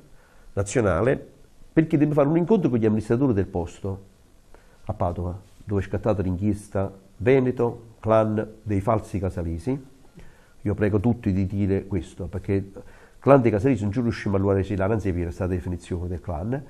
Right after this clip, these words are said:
però possiamo incominciare ad aggiungere la parola falsi, e questo modifica completamente l'immagine, ok? Quindi lo sto pregando tutti i giornalisti, tutta la stampa, di utilizzare questo metodo,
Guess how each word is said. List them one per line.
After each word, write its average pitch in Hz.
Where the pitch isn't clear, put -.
però 131
possiamo 123
incominciare 135
ad 120
aggiungere 101
la 107
parola 92
falsi, 82
e -
questo -
modifica 117
completamente 95
l'immagine, 80
ok? 113
Quindi 117
lo 107
sto 117
pregando 113
tutti 147
i -
giornalisti, 107
tutta 135
la 139
stampa, 104
di 104
utilizzare 120
questo 117
metodo, 85